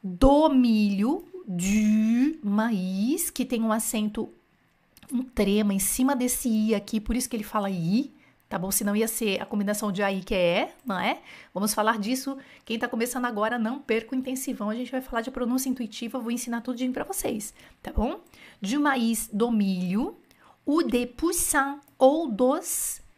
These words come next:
pintinhos, né? Os pintainhos, os pintinhos, por exemplo. D'accord?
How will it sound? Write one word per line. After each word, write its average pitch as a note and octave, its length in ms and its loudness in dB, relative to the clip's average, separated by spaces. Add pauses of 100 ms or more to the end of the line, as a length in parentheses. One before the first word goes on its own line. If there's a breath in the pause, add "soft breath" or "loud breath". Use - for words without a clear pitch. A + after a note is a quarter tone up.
(180)
pintinhos, F4 1120 0
né? C4 240 2
Os - 160 -4
pintainhos, C#4 1000 0
os B3 160 -4
pintinhos, C#4 800 -6 (420 soft breath)
por F#3 300 -4
exemplo. - 580 4 (340)
D'accord? G3+ 720 0